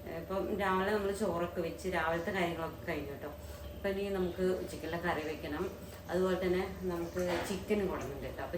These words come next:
ചിക്കൻ വെക്കണം. പിന്നെ അങ്ങനത്തെ കുറേ കാര്യം, കുറച്ച് കാര്യങ്ങളുണ്ട്. അപ്പൊ നമുക്ക്,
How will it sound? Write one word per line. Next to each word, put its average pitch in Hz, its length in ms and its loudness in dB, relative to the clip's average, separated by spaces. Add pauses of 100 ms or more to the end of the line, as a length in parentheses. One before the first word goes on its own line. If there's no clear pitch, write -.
ചിക്കൻ 196 320 0
വെക്കണം. 180 540 -2 (320)
പിന്നെ 180 240 4 (340)
അങ്ങനത്തെ 226 320 4
കുറേ 247 220 6
കാര്യം, 175 260 4 (120)
കുറച്ച് 202 260 -2
കാര്യങ്ങളുണ്ട്. 147 500 0
അപ്പൊ - 380 -8
നമുക്ക്, - 200 -6